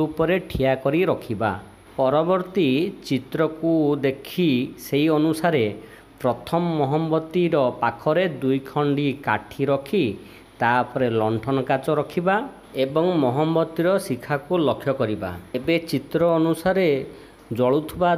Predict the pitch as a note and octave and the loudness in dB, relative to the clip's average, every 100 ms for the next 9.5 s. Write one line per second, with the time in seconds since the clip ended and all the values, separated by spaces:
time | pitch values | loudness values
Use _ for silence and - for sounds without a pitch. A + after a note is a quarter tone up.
0 | C3 B2+ - D#3+ D#3+ D3+ C3+ B2 D3+ D3+ | 0 -4 -2 0 2 2 2 0 0 0
1 | D3 E3 - G3 D#3 C#3+ B2+ A#2+ A#2+ A#2+ | 0 -6 0 0 2 2 2 2 2 0
2 | C#3 D3 D3+ C#3+ E3+ D#3+ D3+ - - - | -2 0 0 -2 0 0 0 -4 -20 -20
3 | - - - G#2+ C3 D3+ E3 E3 G#3+ B3+ | -20 -14 -6 0 2 2 2 2 0 -2
4 | - - - - - - - - B2 B2 | -10 -20 -20 -20 -20 -20 -20 -6 -2 0
5 | D3 F#3 A#3+ - - B2+ B2+ C3+ C3 B2 | 2 2 0 -4 0 2 4 4 4 2
6 | B2+ C#3 - - B2 - D3 C#3+ F3+ A#3 | 0 -8 -14 -6 -6 0 -2 0 -2 -2
7 | C4 - - - C3 B2 A#2 C#3 B2 G#2 | -4 -12 -20 -12 -2 -2 0 -4 -2 -2
8 | F#2 F2 A#2+ E3 F#3 F#3+ G#3 F#3+ C3+ B2+ | -4 -6 -2 0 2 2 0 0 -2 0
9 | E3 F#3 F3+ F#3+ F#3 | 0 0 0 -2 0